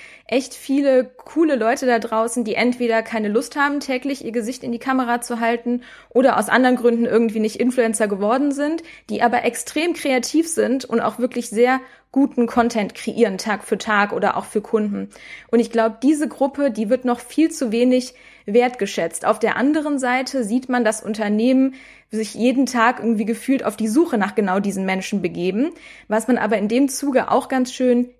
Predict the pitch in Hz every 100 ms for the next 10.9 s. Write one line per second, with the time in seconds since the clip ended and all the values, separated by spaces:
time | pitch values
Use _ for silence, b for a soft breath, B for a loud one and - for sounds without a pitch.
0 | - 185 233 285 226 247 214 208 220 214
1 | 226 214 214 220 196 233 233 226 208 220
2 | 226 196 196 190 175 226 214 185 - 185
3 | 190 185 214 196 190 208 208 202 196 -
4 | - 208 202 196 185 196 196 - - B
5 | B B 214 220 - - 254 277 254 262
6 | 233 240 254 226 240 - 214 233 254 214
7 | 208 254 247 240 196 214 196 214 202 208
8 | 208 190 202 202 196 202 220 269 B B
9 | B - 262 214 220 220 220 233 233 247
10 | 240 226 220 247 226 226 247 247